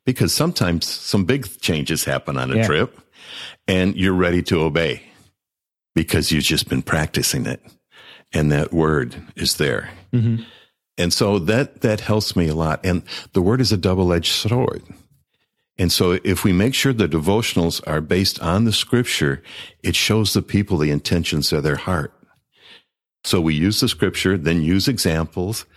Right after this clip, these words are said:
Speaker 2: Mm-hmm.
Speaker 1: We can many times use an example from what's just been happening on the trip,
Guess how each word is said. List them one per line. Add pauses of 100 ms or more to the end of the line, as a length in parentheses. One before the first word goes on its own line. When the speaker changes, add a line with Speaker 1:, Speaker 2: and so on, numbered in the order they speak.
Speaker 2:
Mm-hmm.
Speaker 1:
We
can
many
times
use
an
example
from
what's
just
been
happening
on
the
trip,